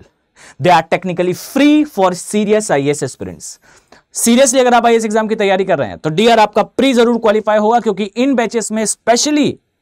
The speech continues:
प्रोग्राम ऐड करा गया है which is called as एसआईपी का प्रोग्राम। और एसआईपी के प्रोग्राम के तहत ना केवल आपके यूपीएससी के सिलेबस को एक बार पूरा नॉर्मल क्लासेस में कवर कराया जाएगा, बल्कि एसआईपी के प्रोग्राम से प्रीलिम्स में आने वाले जो माइन्यूट टॉपिक्स हैं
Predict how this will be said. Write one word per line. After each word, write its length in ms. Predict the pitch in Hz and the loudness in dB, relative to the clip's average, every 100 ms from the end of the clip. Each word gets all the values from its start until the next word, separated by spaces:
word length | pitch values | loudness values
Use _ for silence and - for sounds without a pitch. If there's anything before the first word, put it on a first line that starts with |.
| _ | _
प्रोग्राम 320 | 170 170 185 185 | -2 0 0 0
ऐड 140 | 190 | -2
करा 200 | 214 208 | 0 0
गया 160 | 202 226 | 2 0
है 60 | |
which 160 | 190 160 | 0 -6
is 120 | 175 | -4
called 200 | 170 165 | -4 0
as 160 | 175 170 - - | -2 -4 -20 -8
एसआईपी 380 | - 165 180 196 | -4 -2 -2 0
का 100 | 202 | -2
प्रोग्राम। 400 | 208 214 220 262 254 - - | 0 0 0 -2 -6 -20 -2
और 200 | 196 226 | 2 4
एसआईपी 360 | 214 220 262 254 | 2 2 0 0
के 100 | 254 | -2
प्रोग्राम 340 | 240 226 226 | 0 0 0
के 120 | 214 | -2
तहत 300 | 226 220 226 | -2 0 0
ना 180 | 175 202 | 0 -2
केवल 320 | 233 254 262 240 | -2 -2 0 0
आपके 240 | 220 226 | 0 -2
यूपीएससी 500 | 214 214 226 208 226 | -6 -4 -4 -4 -2
के 100 | 208 | -2
सिलेबस 380 | - 214 220 - | 0 0 0 0
को 240 | 160 120 - - - _ - | -2 -4 -6 -18 -18 _ 0
एक 240 | 262 294 | 2 2
बार 180 | 254 277 | 4 2
पूरा 460 | 262 233 247 269 285 | 2 -2 2 2 2
नॉर्मल 540 | 208 139 170 208 262 | -2 -2 0 2 0
क्लासेस 360 | 254 247 240 233 | 2 0 0 -2
में 80 | 233 | -2
कवर 200 | 214 214 | 0 0
कराया 280 | 214 202 208 | 2 2 2
जाएगा, 300 | 214 220 262 | 2 2 0
बल्कि 200 | 202 196 | 0 -2
एसआईपी 380 | 185 196 202 | -2 -4 -4
के 60 | 196 | -4
प्रोग्राम 320 | 196 180 208 | -4 -4 -4
से 220 | 208 139 - - - _ - | -4 -8 -10 -20 -20 _ -4
प्रीलिम्स 320 | 226 285 285 | 0 0 0
में 100 | 277 | 0
आने 200 | 254 247 | 0 0
वाले 280 | 233 226 240 - - | 2 2 0 -2 -6
जो 120 | 139 | -2
माइन्यूट 600 | 156 135 180 269 302 302 | 0 0 0 2 0 0
टॉपिक्स 400 | 240 208 196 - | -2 -2 -2 -6
हैं 140 | 113 | -10